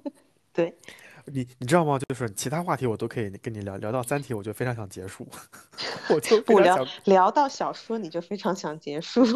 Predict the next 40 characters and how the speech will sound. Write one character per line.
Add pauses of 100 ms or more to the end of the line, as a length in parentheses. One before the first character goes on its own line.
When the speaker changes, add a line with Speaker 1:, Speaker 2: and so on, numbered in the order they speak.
(100)
Speaker 2:
我
非
常
着
急，
你
知
道
吗？
想
快
点
结
束，
Speaker 1:
嗯。
Speaker 2:
快
点
结
束，
就
是
这， (300)
Speaker 1:
嗯。
Speaker 2:
怎
么
聊
啊，
这
个？ (140)
Speaker 1:
这
个
语
文
课，
Speaker 2:
唉。
Speaker 1:
快
点
下
课
吧。